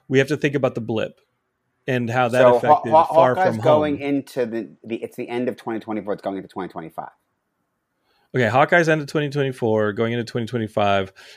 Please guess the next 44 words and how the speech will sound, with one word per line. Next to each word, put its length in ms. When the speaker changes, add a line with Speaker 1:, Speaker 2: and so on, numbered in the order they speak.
Speaker 1:
and 240
that 180
is 220
Christmas, 680
and 260
this 220
is 100
Speaker 2:
Right. 80
Speaker 1:
Christmas. 600
So 140
this 220
Speaker 2:
Right. 60
Speaker 1:
is 60
roughly 420
around 260
the 80
same 340
time. 420
So 160
this 180
Speaker 2:
But, 60
Speaker 1:
is 60
Speaker 2:
but 140
no, 260
I 120
think 200
this 200
is, 200
this 200
is 80
a 40
couple 320
years 160
before, 400
'cause 180
it 40
wasn't, 420
Far 260
From 120
Home 140
was 160
set 220
right 220
after 540